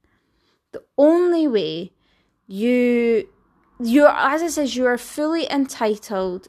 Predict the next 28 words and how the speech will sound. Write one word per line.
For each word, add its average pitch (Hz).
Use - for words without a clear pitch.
to 208
be 202
upset 190
and 185
to -
be 180
hurt 226
and, 185
you 220
know, 185
go 320
through 302
the 226
motions. -
However, 254
there 226
is 233
a 226
point -
where 233
you're 208
no 220
longer, 247
<sighs> -
there's 214
a 220
saying 269
that, 226